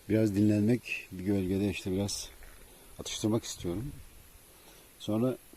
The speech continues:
tabii bu giri-, girdiğim derede şöyle bir etrafa bakarken dinlenmeden önce suların iyice kuruduğunu görüyorum. Evet.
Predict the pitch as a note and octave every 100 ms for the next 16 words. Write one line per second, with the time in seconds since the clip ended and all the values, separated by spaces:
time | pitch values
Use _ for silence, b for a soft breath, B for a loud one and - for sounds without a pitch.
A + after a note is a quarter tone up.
0 | - - A2+ B2+ A2 G2+ G#2+ A#2+ D3 A2+
1 | A2+ A2 C3+ C3 A2+ A#2 B2 A2+ D3 C#3+
2 | - - A2+ A2+ G#2 - A#2 A2 G2 A#2+
3 | D#3 C3+ G#2 G2+ G#2+ G#2+ G#2 G#2+ A2 F#2
4 | F#2+ D3+ F3+ - - B B B B B
5 | B B - - A2+ B2 D#3 D3+ D3+ C#3
6 | E3+ - - - - - - D3 D3 D#3+
7 | E3+ D3+ B2 G#2+ A#2 B2+ - - - -
8 | - - - - - - - - - -
9 | - - - - - - - - - -
10 | - - - G#4+ - - - D#3+ C3+